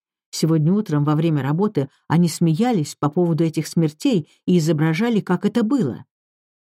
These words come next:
Макс говорит, что здесь смерть действительно не очень важна.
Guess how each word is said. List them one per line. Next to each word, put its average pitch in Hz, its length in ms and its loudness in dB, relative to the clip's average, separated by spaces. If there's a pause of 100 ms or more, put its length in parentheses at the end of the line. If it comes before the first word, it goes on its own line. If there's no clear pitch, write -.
(120)
Макс 170 280 2
говорит, 160 340 0
что - 220 -4
здесь 175 340 -2
смерть 190 540 -2
действительно 165 920 -2
не 214 160 4
очень 139 320 -2
важна. 113 460 -2